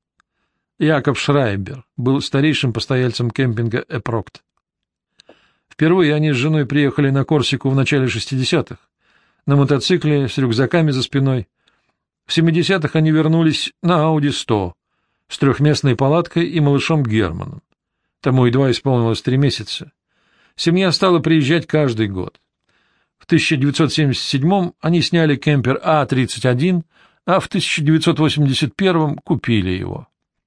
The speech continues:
Те годы стали лучшими в их жизни. Якоб окультурил свой участок, развёл садик и пристроил веранду,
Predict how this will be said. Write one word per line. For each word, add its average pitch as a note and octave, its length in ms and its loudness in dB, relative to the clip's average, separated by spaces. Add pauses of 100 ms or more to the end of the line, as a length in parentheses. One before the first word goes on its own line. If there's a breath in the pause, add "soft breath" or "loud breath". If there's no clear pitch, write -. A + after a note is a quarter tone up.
(560)
Те D#3 180 2
годы C3+ 260 2
стали B2+ 280 0
лучшими A#2 420 0
в G#2 140 0
их F#2+ 80 0
жизни. F#2+ 420 -4 (1120)
Якоб D3+ 440 0
окультурил D3+ 640 2
свой B2 260 2
участок, D#3+ 500 0 (180)
развёл D3 520 2
садик D#3 500 0
и A3 60 -2
пристроил D3+ 540 2
веранду, G#2+ 600 0